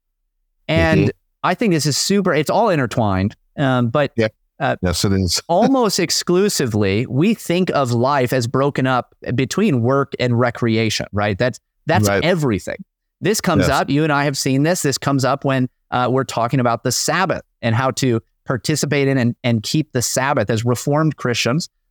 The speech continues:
Speaker 1: um, we believe that we're still called to keep a Sabbath on the
Speaker 2: Mm.
Speaker 1: Lord's Day. Um, what, but what does that look like? Usually people still see it as, "Well, this is the time that I get to rest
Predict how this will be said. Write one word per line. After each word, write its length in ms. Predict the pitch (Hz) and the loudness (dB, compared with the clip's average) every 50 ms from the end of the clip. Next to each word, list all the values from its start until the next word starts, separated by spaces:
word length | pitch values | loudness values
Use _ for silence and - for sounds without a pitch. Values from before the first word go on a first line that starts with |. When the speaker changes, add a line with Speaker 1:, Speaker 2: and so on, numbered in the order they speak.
| _ - | _ -4
Speaker 1:
um, 180 | 127 131 123 | -2 0 2
we 140 | 117 127 143 | 2 2 2
believe 320 | 139 147 147 131 123 123 123 | 2 2 2 2 2 2 2
that 140 | 131 98 | 0 0
we're 100 | 87 110 | 0 0
still 360 | 104 - - - - 117 127 127 | 0 -2 -4 -2 0 0 0 0
called 300 | - - 123 120 107 - | 0 -2 -2 -2 0 -2
to 80 | 117 | -4
keep 300 | - - - 123 117 - | -6 -2 -2 -2 0 0
a 60 | 117 | -2
Sabbath 540 | - - - 113 107 104 107 110 170 220 - _ _ _ - | -2 -2 -2 0 0 0 0 0 0 -2 -2 _ _ _ -4
on 280 | 117 113 117 120 123 | -2 0 0 2 2
the 80 | 127 120 | 2 2
Speaker 2:
Mm. 100 | 113 110 | 2 4
Speaker 1:
Lord's 280 | 113 117 117 110 - - | 2 2 2 0 -2 -4
Day. 260 | - 95 101 135 175 - _ _ _ _ _ _ - | -2 -2 -2 -2 -2 -4 _ _ _ _ _ _ -4
Um, 180 | 151 156 165 - | -2 -2 -2 0
what, 320 | 214 190 196 190 175 - - | 0 2 2 2 0 -2 -2
but 220 | 151 160 180 - | -2 -2 -2 0
what 160 | 147 147 180 220 | 0 0 2 2
does 160 | 226 175 135 | 0 0 0
that 220 | 147 135 131 - | 0 0 0 2
look 260 | 143 180 - 180 - | 2 2 0 0 0
like? 340 | - 139 120 110 110 110 _ _ _ _ _ _ _ _ - | 0 0 0 0 -2 -4 _ _ _ _ _ _ _ _ -4
Usually 680 | 156 139 143 165 240 294 320 247 - 170 143 139 143 | -2 0 2 2 4 2 2 2 2 2 2 2 0
people 300 | 123 - 196 202 180 175 | 0 0 0 0 0 0
still 340 | 139 - - - 180 175 180 | -2 -2 -2 -2 0 0 0
see 320 | 175 - - - 190 190 180 | 0 0 0 0 2 2 2
it 80 | - - | 0 0
as, 360 | - 123 120 120 123 131 - | -2 -2 0 0 0 0 0
"Well, 140 | 147 147 147 | 0 0 0
this 240 | 135 151 180 - - | 2 0 0 0 0
is 180 | 202 165 147 151 - | 0 0 0 0 -2
the 120 | 151 147 | -2 -4
time 360 | - - - 139 139 147 160 | -4 -4 -2 -2 0 2 2
that 140 | 160 160 151 | 2 2 2
I 80 | 143 135 | 2 0
get 160 | 135 135 - | 0 -2 -2
to 120 | - 131 113 | 0 0 0
rest 760 | 110 110 123 170 214 240 180 131 131 139 143 - - - | 0 2 2 2 2 2 2 0 0 -2 -2 -4 -6 -8